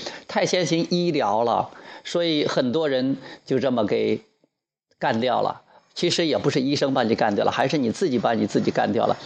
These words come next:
因为你太信，相信医生了。我这里边，以前我买过了一本书，但是我没有看，但它那个标题吸引了我，我就把它买下来了。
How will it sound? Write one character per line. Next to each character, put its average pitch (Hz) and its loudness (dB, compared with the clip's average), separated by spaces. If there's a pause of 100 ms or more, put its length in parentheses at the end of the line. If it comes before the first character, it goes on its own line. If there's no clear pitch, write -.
因 156 0
为 135 0
你 123 0
太 131 0
信， 120 0
相 123 0
信 131 2
医 107 2
生 107 2
了。 95 0 (480)
我 180 2
这 202 2
里 208 2
边， 180 0 (140)
以 180 2
前 185 0
我 185 2
买 143 2
过 113 0
了 156 2
一 170 2
本 135 2
书， 160 0
但 156 2
是 143 0
我 139 4
没 139 0
有 131 2
看， 123 2 (220)
但 202 2
它 214 2
那 214 0
个 196 4
标 240 0
题 156 2
吸 160 2
引 131 2
了 131 2
我， 110 2
我 127 2
就 127 0 (240)
把 156 2
它 151 2
买 127 2
下 135 0
来 113 2
了。 110 0